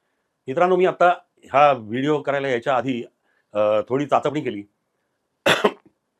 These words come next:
सॉरी, मला असं कळलं की शिवसेना आणि भारतीय जनता पार्टी यांची शेवटची फेरी चर्चेची, मी आता फोन केला दोन वाजता, त्यावेळेला मला कळलं की त्यांची शेवटची फेरी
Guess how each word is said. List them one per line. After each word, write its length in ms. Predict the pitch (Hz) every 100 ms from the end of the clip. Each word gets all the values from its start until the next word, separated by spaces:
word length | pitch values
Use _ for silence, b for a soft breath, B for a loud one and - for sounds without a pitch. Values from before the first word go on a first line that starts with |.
| _ _ -
सॉरी, 160 | 107 95 _ _ _ _ _ _
मला 180 | - 156
असं 160 | 165 175
कळलं 260 | 147 139
की 360 | 151 151 175 - _ _ _
शिवसेना 480 | - 147 208 180 165
आणि 380 | 165 135 151 170
भारतीय 280 | 117 131 170
जनता 220 | 147 139
पार्टी 340 | 127 113 117 139 - _ _
यांची 360 | 131 147 180 175
शेवटची 540 | - - 185 226 -
फेरी 300 | 208 156 156 - _ _ _ _ -
चर्चेची, 480 | 135 170 - 110 104 _ _ - -
मी 100 | 127
आता 200 | 147 -
फोन 260 | - 160 165
केला 220 | 147 139
दोन 200 | 131 131
वाजता, 280 | 131 - 127
त्यावेळेला 280 | 123 127 139
मला 140 | 139
कळलं 180 | 131 139
की 60 |
त्यांची 180 | 139 147
शेवटची 360 | 143 143 160 160
फेरी 340 | - 139 151